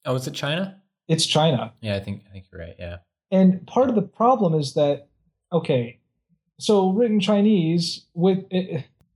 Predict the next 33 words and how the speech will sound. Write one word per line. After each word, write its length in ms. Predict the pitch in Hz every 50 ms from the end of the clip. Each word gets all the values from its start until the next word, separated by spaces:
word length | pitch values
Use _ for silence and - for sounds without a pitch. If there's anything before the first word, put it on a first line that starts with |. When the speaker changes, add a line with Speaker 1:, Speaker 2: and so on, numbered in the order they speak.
| _ _ -
Speaker 2:
they're, 540 | 180 156 185 196 214 220 220 220 214 185
they're 160 | - 180 190 202
taking 300 | 196 202 220 226 220 208
kind 200 | 196 185 202 196
of, 80 | 190 185
per-, 240 | 180 180 - 139 - -
of 180 | 185 165 160
a 140 | 170 165 156
prescriptivist 840 | 135 - 165 131 - - 190 190 190 - 190 170 170 160 - - 135
view, 460 | 135 139 143 156 185 220 254 - - _ _ _ -
Speaker 1:
Mm-hmm. 340 | 110 107 107 98 95 98 - - - _ _ _
Speaker 2:
essentially 560 | 165 - - 202 190 - 240 220 220 226 220 220
in 260 | 208 - 190 185 180
saying 360 | 180 - 196 190 190 185 180
that, 340 | 165 170 160 151 147 147 147 -
uh, 360 | 160 143 139 139 139 139 - - _ _ _ _ _ _ _
one 220 | 160 151 196 233
of 80 | 247 220
the 60 | 214
problems 440 | 190 190 - 180 170 170 180 175 151
with 200 | 160 156 151 127
written 200 | 160 165 160 165 147
Chinese, 480 | - 165 160 156 156 156 156 156 156
the 60 | -
way 180 | 143 147 147 147
it 60 | 143
is 200 | 143 143 139 131
right 180 | 139 131 139 143
now, 100 | 151 143 139
not 180 | 139 127 123
problems, 420 | - - 127 117 117 135 117 113 -
quote 180 | - - 127 120
unquote, 360 | 120 - - 123 120 -